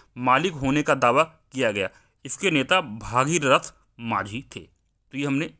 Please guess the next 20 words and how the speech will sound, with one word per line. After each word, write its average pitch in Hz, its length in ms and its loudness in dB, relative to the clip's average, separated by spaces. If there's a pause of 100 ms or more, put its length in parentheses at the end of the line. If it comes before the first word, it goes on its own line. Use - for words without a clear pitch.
(540)
आपके 123 260 -6
जो 120 80 -6
है 135 120 -4
बेसिक 120 280 -4
आंदोलन 98 320 -4
देखे। 85 180 -12 (440)
अगला 151 180 -2
देखते 175 280 -6
हैं 175 200 -14
ताना 151 240 4
भ-, 135 320 -2
अ, 131 380 4 (140)
अगला 156 200 4
जो 151 160 2
आंदोलन 139 220 0
लेंगे 123 200 0
हम, 139 140 -2 (320)
ताना 131 200 -2
भगत 127 260 -2
आंदोलन। 104 400 -4